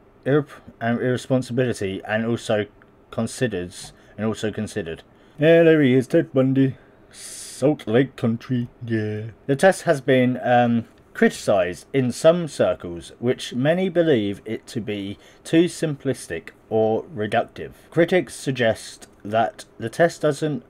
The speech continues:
account for a, a valuable and ever-changing nature of human behaviour, as well as suggesting that many of the, um, criteria can also be applied to other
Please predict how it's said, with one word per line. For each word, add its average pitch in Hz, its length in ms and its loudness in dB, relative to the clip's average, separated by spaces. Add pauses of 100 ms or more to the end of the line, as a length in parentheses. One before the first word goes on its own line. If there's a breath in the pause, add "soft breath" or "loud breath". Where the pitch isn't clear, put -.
(200)
account 101 460 -4
for 101 340 -2
a, 95 140 -2 (200)
a 104 120 -10
valuable 131 760 2 (260)
and 107 220 -4
ever-changing 110 880 -2
nature 107 420 -4
of 92 220 -4
human 139 420 0
behaviour, 104 540 -4 (380 loud breath)
as 107 160 2
well 123 160 6
as 110 100 2
suggesting 123 800 -4
that 101 200 0
many 170 480 0 (320 soft breath)
of 127 140 -2
the, 127 260 2
um, 113 360 2
criteria 117 600 2
can 104 220 -8
also 151 400 0
be 135 140 0
applied 98 440 0
to - 160 -8
other 143 360 0